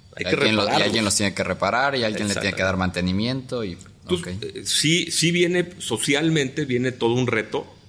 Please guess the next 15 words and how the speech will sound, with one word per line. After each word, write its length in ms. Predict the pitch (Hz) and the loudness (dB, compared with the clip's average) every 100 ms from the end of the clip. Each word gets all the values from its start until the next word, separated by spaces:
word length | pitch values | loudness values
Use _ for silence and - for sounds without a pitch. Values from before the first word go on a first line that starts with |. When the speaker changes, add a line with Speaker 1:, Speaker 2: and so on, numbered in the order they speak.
| - - - | -20 -20 -16
Speaker 1:
eh, 260 | - - - | -12 -12 -8
de 100 | 92 | -6
preparar 440 | 101 104 107 110 | -6 -4 -6 -4
más 260 | 107 107 - | -6 -6 -4
a, 40 | |
a, 280 | 107 98 92 | -6 -6 -8
a 160 | - 92 | -6 -6
la 100 | 98 | -4
gente, 280 | 107 104 135 | -6 -4 -6
porque 480 | 101 - 104 87 - - - - | -6 -4 -2 -2 -6 -20 -20 -12
aquella 460 | 101 - 127 143 131 - - - - | -12 -2 0 0 -2 -10 -20 -20 -8
mano 440 | 101 110 135 143 135 | -2 0 2 0 2
de 100 | 139 | 4
obra 480 | 131 135 160 - - - - - | 4 0 -2 -8 -20 -20 -16 -2
que 320 | 98 90 | 2 2